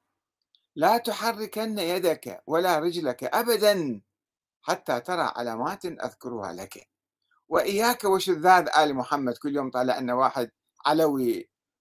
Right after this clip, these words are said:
مسوي له ثورة، لا تروح وراه، "فإن لآل محمد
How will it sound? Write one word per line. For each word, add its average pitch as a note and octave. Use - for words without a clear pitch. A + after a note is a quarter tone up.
مسوي C#3
له C3
ثورة، E3
لا D#3
تروح G3+
وراه، C#3+
"فإن A3
لآل G#3+
محمد D#3+